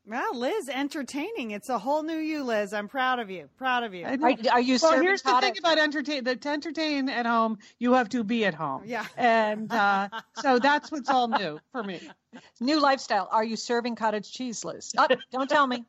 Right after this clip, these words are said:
Speaker 3: Don't tell me.
Speaker 1: <laughs> All right, we have a
Speaker 2: Right.
Speaker 1: full show today. Last week, Julie was actually invited to some sort of international summit about North Korea. So we have a full North Korea report. You're not gonna get that on every podcast. Also, uh, big news from Amazon,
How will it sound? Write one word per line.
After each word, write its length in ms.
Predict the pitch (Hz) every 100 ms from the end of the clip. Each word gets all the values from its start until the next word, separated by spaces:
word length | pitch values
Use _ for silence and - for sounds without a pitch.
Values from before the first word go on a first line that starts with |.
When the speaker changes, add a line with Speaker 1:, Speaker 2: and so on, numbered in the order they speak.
| -
Speaker 3:
Don't 180 | 220 233
tell 160 | 247
me. 200 | 220 202 - _ _ _ -
Speaker 1:
<laughs> 140 | 214
All 80 | 294
right, 140 | 302 311
we 120 | 320
have 160 | 359 349
a 20 |
Speaker 2:
Right. 160 | 285
Speaker 1:
full 360 | - 320 330 359
show 320 | 349 330 285
today. 400 | 262 330 240 220 208 _ _
Last 360 | 247 277 392 370
week, 140 | 320
Julie 300 | 254 269 262
was 160 | 254 240
actually 420 | 233 233 254 226
invited 420 | 208 208 202 202 -
to 120 | 214
some 320 | - 214 208
sort 240 | - 220
of 160 | 202 175 _ -
international 840 | 226 220 240 214 202 - 208 180
summit 560 | 175 - 220 170 160 _ _ - -
about 300 | 247 262 262
North 240 | 302 320
Korea. 400 | - 285 359 196 139
So 180 | 214
we 100 | 214
have 120 | 220 220
a 80 | 208
full 260 | 285 285
North 300 | 254 247 254
Korea 300 | - 247 220
report. 420 | 190 170 196 190 190
You're 100 | 240
not 160 | 247 254
gonna 100 | 233
get 240 | 233 226
that 260 | 226 214 202
on 140 | 208 202
every 260 | - 196 208
podcast. 680 | 190 175 160 180 160 160 - _ _ _ -
Also, 360 | 247 254 294
uh, 420 | 262 254 220 220
big 300 | 208 269 269
news 260 | 254 277 254
from 140 | 277
Amazon, 760 | 233 240 240 233 240 233 240